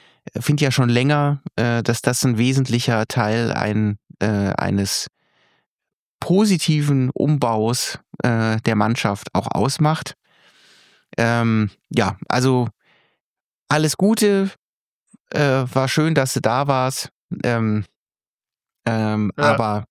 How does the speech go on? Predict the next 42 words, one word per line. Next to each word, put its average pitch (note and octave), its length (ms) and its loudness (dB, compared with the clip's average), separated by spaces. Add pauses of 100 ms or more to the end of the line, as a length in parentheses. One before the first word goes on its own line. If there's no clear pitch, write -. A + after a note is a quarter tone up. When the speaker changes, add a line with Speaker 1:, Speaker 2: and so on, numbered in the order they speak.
(380)
Speaker 2:
Kannst F3 160 4
seine D#3 160 6
Speaker 1:
äh, B2 80 2
Speaker 2:
Wer-, C#3 380 -2
seine D3 240 0
Werbung, C#3 420 0
wo C#3 80 4
er D3 60 4
sich B2 80 2
Speaker 1:
aber G2 80 -4
Speaker 2:
vorgestellt C3+ 400 -4
hat, A2 140 -8
fand A2+ 140 -4
ich, G#2 200 -14
fand A2+ 160 -6
ich A2+ 80 -14
gut. - 140 -4
Speaker 1:
Genau, B2 220 2
Speaker 2:
Zum - 80 -2
Speaker 1:
aber, A#2+ 280 4
Speaker 2:
ersten A#2+ 200 -2
Mal, A#2 180 -4
glaub G#2+ 160 -6
ich. - 100 -20
Speaker 1:
aber A#2+ 200 0
ich - 200 -2
glaube, B2+ 380 2
dass A#2 260 0
in B2 180 2
fünf C#3 340 -2
Jahren A#2 460 0 (140)
kein C3+ 280 2
Mensch A#2 420 0 (100)
in G#2+ 100 2
Dortmund G#2+ 440 2
mehr G2+ 400 0
über G2+ 340 0
Brandt G2 360 0
reden F#2 260 0
wird. - 180 -2 (2500)
Speaker 2:
Also E3+ 180 0
er, F3+ 100 0